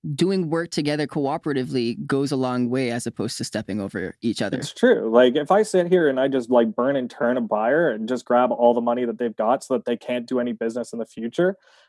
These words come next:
Speaker 2: how does that help me in the long run? It doesn't.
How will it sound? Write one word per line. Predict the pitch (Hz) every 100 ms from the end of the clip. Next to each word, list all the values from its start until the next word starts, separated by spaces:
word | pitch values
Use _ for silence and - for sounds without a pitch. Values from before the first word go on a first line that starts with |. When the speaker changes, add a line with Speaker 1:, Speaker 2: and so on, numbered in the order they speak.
| -
Speaker 2:
how | 156
does | 151
that | 156 147
help | 143 131 120
me | 127
in | 139
the | 113
long | 110 107 -
run? | 104 - _ _ _ _
It | 120 110
doesn't. | 135 113 - -